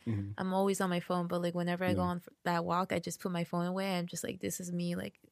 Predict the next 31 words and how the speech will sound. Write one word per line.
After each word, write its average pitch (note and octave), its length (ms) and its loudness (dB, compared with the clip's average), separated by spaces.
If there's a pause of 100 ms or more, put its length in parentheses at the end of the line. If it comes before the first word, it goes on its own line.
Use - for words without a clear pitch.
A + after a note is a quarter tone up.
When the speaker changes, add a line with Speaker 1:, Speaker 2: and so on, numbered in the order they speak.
Speaker 2:
need F3 260 -2
to F3 100 -2
be, F3 180 -2
like, - 220 -6
relaxed, F3 540 -4
need F3 180 -2
to F#3 100 -2
be F3 140 0
in E3+ 100 0
Speaker 1:
Yeah. - 0 -
Speaker 2:
tune." F3 340 -2
Because, F3+ 460 -4 (840)
like F#3+ 300 6
I F#3 100 6
said F#3 220 4
before, F3+ 320 4
like, F3+ 280 2
you F3+ 240 0
see F#3+ 220 0
the F#3 100 4
most F3 280 2
beautiful F3 280 2
things E3+ 500 -2
when E3 500 0 (360)
you, F3+ 280 2
like, F#2 280 0 (500)
actually F3+ 340 4
pay F3 160 0
attention E3+ 360 -2
to - 120 -10
life F3+ 340 -2